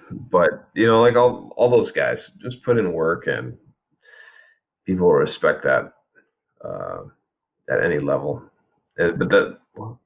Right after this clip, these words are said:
I'm trying to think of some, uh, uh, some more leaders people wouldn't really know of.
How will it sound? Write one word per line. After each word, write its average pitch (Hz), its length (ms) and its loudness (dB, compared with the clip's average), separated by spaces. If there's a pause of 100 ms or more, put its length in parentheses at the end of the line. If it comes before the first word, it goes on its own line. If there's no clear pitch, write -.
I'm 107 140 -8
trying 139 240 0
to 127 40 -4
think 110 160 0
of 98 80 -4
some, 90 520 -2 (920)
uh, - 260 -2 (640)
uh, 92 200 -2
some 101 200 -2
more 101 340 4
leaders 80 540 -4
people 92 280 -2
wouldn't - 200 2
really 80 260 -2
know 73 460 0
of. 50 320 -4